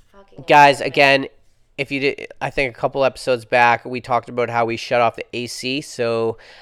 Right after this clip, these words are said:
Speaker 2: uh, we can be heard a little better. So that's for you guys, uh, F Y I. Um, and we're sweating for you. But
Speaker 1: Yeah,
Speaker 2: yeah.
Speaker 1: we're sweating for you.
Speaker 2: So you wanna grab the charger?
Speaker 1: Yeah.
Speaker 2: All right.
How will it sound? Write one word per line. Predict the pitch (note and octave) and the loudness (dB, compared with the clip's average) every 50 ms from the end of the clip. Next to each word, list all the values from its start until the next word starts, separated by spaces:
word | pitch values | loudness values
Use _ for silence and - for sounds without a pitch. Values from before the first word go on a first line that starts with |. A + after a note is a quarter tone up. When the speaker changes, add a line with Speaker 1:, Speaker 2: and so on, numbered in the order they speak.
| - _ - | -12 _ -2
Speaker 2:
uh, | G#2+ A2 A2 G#2+ G#2+ G#2+ - - | 0 0 0 0 0 0 -2 -4
we | - A#2 A#2 A#2+ A#2 | -4 -8 -8 -8 -8
can | - - A#2+ A2 A2 A2 G#2+ G#2+ G#2+ G#2+ - | -8 -8 -6 -6 -4 -6 -6 -8 -10 -14 -14
be | A2+ A2 A2+ G#2+ | -12 -12 -10 -6
heard | G2+ A2+ A#2+ B2+ | -4 -2 0 0
a | C#3 D3+ | 0 0
little | E3 F3 E3 | 0 0 2
better. | F3 F#3 F#3 G3+ G#3+ | 2 2 2 2 0
So | - - - C3 A#2 A2+ | -2 -4 -2 -2 -2 0
that's | G#2 A2+ G2 - - | 0 -2 -4 -4 -6
for | - | -12
you | G2+ G2+ G2+ | -10 -8 -6
guys, | G#2 G2+ G2+ G2+ - - - _ - | -6 -4 -6 -6 -10 -14 -20 _ -16
uh, | - - | -16 -16
F | G#2 - - | -16 -14 -12
Y | G#2 F#2+ G2 | -10 -10 -8
I. | F#2+ F#2+ A2 - - - - - - - - - - - G#2+ G#2+ G#2 G#2 G#2 | -8 -10 -12 -14 -18 -20 -20 -20 -20 -20 -20 -14 -8 -4 -2 -2 -2 -2 -4
Um, | G#2 G#2 - - | -6 -8 -10 -8
and | A2 G#2+ | -6 -4
we're | G#2+ G#2+ | -4 -2
sweating | - - C3 B2+ B2+ A#2+ | 0 2 2 4 2 0
for | - - G2+ | -2 -4 -4
you. | F#2+ F#2 F#2+ - - - - - - - - - - | -2 -4 -4 -6 -12 -20 -20 -20 -20 -20 -18 -10 -6
But | B2 A#2+ | -4 -2
Speaker 1:
Yeah, | A2 G#2 G2 | 0 0 -2
Speaker 2:
yeah. | F#3+ G#3 | -2 -4
Speaker 1:
we're | G#3+ | -10
sweating | A3 - - G#3+ F#3+ E3+ E3+ F3 F3+ - _ _ | -12 -14 -12 -8 -8 -8 -8 -10 -14 -18 _ _
for | - | -20
you. | - - C3+ - - - | -18 -18 -18 -18 -18 -18
Speaker 2:
So | C3+ - - C3 A#2+ A#2+ | -14 -6 -4 -2 -2 -2
you | A#2 A#2 | -2 -2
wanna | A2+ A2+ A2+ A2 | -4 -4 -4 -2
grab | A2 A2 G#2 | -4 -4 -4
the | A2+ A2+ A2 | -4 -6 -6
charger? | A2 - A#2+ A#2 C#3+ C#3 - - - - - - - - - - - | -4 -4 -6 -6 -6 -10 -12 -14 -20 -20 -20 -20 -20 -20 -20 -20 -20
Speaker 1:
Yeah. | C3+ A2 - - - - - - - | -20 -18 -18 -18 -20 -20 -18 -14 -12
Speaker 2:
All | - | -12
right. | - - - | -12 -12 -14